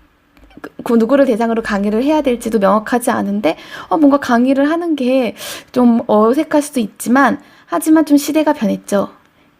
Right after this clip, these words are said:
즉, 온라인에서는 이제는 충분히 강의를 하는 것들이 가능합니다. 콘텐츠를 이렇게 만들어서 찍어서 올리고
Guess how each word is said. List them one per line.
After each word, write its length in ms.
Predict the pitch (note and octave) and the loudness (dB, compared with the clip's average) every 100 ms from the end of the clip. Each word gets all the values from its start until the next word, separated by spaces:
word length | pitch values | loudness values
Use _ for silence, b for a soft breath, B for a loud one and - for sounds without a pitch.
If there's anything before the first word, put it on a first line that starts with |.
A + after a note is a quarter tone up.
| _ _ _ | _ _ _
즉, 160 | - | -4
온라인에서는 1300 | - G#3+ C4+ D#4+ D4+ C4+ C4 F4 G#4 - _ D4 F4 | 2 4 4 4 4 2 0 -2 -4 -20 _ -2 -2
이제는 400 | G#3 A3 A3+ A3 | -2 0 0 -2
충분히 540 | - E4 D4 D4 F#4+ b b | 2 4 6 2 0 b b
강의를 380 | - A#3 A3+ B3 | -4 -2 0 2
하는 140 | C#4+ | 2
것들이 240 | C#4+ C#4 B3 | 0 -4 -8
가능합니다. 920 | - F#3+ - - A3+ G#3+ F#3+ F#3 - b b b b b b b _ _ _ _ _ | -4 -6 -6 -6 -4 -2 -4 -8 -10 b b b b b b b _ _ _ _ _
콘텐츠를 600 | - D4+ D#4+ D#4+ D#4 C4 | 0 2 4 2 2 2
이렇게 200 | C4 A3+ | 0 0
만들어서 540 | G#3+ G3 G3+ G#3+ A3+ D4 | 0 0 0 -2 0 -2
찍어서 400 | D4 E4 E4+ F#4 | -4 -2 0 0
올리고 640 | - G#3+ G#3+ A3 - G4+ | 0 0 0 -4 -4 -6